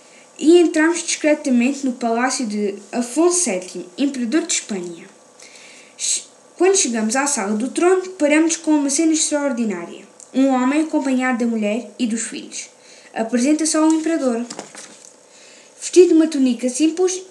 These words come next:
e com uma corda ao pescoço. "Quem é este homem? O que está aqui a fazer? O que significa isto? Espera, estou a reconhecê-lo. É Egas Moniz,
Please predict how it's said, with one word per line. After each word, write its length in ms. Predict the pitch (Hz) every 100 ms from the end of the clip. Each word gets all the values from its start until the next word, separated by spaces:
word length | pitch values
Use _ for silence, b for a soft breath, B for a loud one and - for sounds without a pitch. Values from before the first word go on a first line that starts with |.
| -
e 100 | 262
com 160 | - 311
uma 160 | 302
corda 260 | 302 285 247
ao 80 | -
pescoço. 580 | - - - - - -
"Quem 140 | - 349
é 220 | 381 392
este 200 | - 453
homem? 400 | 392 247 196 208 - -
O 100 | -
que 80 | -
está 220 | - 415 453
aqui 180 | 392
a 40 | 339
fazer? 460 | 277 226 - - -
O 80 | 254
que 100 | -
significa 560 | 311 302 320 359 349 440 453
isto? 280 | 247 - - b b b b
Espera, 600 | - - 285 208 - - - _
estou 320 | - 415 480
a 60 | 359
reconhecê-lo. 720 | - 240 220 392 381 311 330 - - - b b 381
É 220 | 480 480
Egas 180 | 415 392
Moniz, 480 | 453 453 403 -